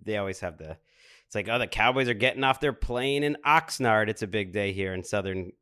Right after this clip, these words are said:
California." And now, like, there aren't many holdouts anymore in the N F L, but if you're gonna hold out, if you can do it when you're, like, a future Hall of Fame guy who's already made twenty million dollars, and you know that the Joneses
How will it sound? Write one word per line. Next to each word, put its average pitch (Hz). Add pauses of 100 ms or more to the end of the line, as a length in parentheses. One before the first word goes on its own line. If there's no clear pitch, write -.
(140)
California." 98
And 95
now, 117
like, 123 (220)
there 135
aren't 196
many 202
holdouts 185
anymore 117
in 107
the 104
N 101
F 101
L, 107
but 107
if 110
you're 120
gonna 127
hold 113
out, 107
if 107 (460)
you 113
can 107
do 107
it 98
when 101
you're, 95
like, 95
a 95
future 101
Hall 95
of 95
Fame 95
guy 90
who's 90
already 92
made 90 (360)
twenty 98
million 92
dollars, 90
and 92
you 92
know 90
that 87
the 92
Joneses 90